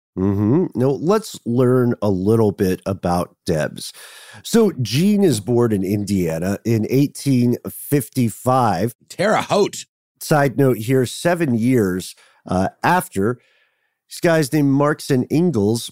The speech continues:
Speaker 1: published something called the Communist Manifesto. I also, speaking of shout outs, I wanna shout out, uh, Mister Max Williams again, who is also our research associate for this episode. So thank you, Max.
Speaker 2: Woo.
Speaker 1: Big fan.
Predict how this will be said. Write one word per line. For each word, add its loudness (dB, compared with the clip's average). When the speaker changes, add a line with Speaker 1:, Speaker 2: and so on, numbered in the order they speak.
Speaker 1:
published 0
something 0
called 2
the -2
Communist 0
Manifesto. 0
I 0
also, 0
speaking -4
of 0
shout 0
outs, -4
I -2
wanna 0
shout -2
out, -2
uh, -2
Mister 0
Max -2
Williams 0
again, 0
who 2
is -2
also 0
our 0
research -4
associate -4
for -2
this -4
episode. -6
So -18
thank -2
you, -6
Max. -2
Speaker 2:
Woo. -6
Speaker 1:
Big 0
fan. -4